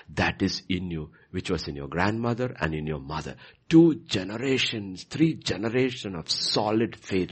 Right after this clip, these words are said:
passed on from generation to generation. Verse six.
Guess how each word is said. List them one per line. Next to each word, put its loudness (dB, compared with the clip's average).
passed 0
on -6
from -6
generation 0
to -4
generation. -8
Verse 2
six. -4